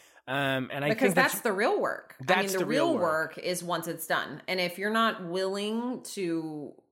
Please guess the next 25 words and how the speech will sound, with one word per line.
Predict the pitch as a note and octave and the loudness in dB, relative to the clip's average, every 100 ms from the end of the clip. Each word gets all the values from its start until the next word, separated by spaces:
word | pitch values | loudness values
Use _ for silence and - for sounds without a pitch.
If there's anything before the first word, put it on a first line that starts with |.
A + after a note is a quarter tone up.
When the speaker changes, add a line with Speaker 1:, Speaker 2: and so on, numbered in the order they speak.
| _ - | _ -4
Speaker 2:
take | G#3 - | -4 -4
part | - F3 G3 | 0 0 2
in | A3 | 0
that, | A#3 B3 - F3 | 0 0 -2 -4
then | F3 | -4
again, | E3+ G3 C#3 B2+ | -2 -2 -2 -2
it, | D#3+ D#3+ | -4 -2
it | E3+ E3 | -4 -2
might | E3 D3+ | -2 2
not | D#3 D#3+ | 0 0
be | D#3+ E3 D#3 D#3+ E3 - - _ | -4 -4 -4 -8 -12 -20 -20 _
the | F3+ - _ _ _ _ - E3+ | -10 -10 _ _ _ _ -14 -2
getting | G3+ G3 | 0 0
your | D#3+ | -2
book | D#3+ E3+ | -4 0
out | F3+ E3+ | 2 2
there | F3 E3+ E3 D#3+ | 2 4 2 2
or | E3+ E3 | 2 2
getting | D3 A3+ G#3 | 0 0 0
your | C#3+ | -4
product | - G#3 G3 D#3 | 0 2 2 0
out | C3+ C#3 | -2 -2
there, | C3+ C#3+ | -2 -2
your | E3 | -2
creative, | E3 - D#3+ D#3+ D#3 - | -4 -4 -4 -4 -6 -12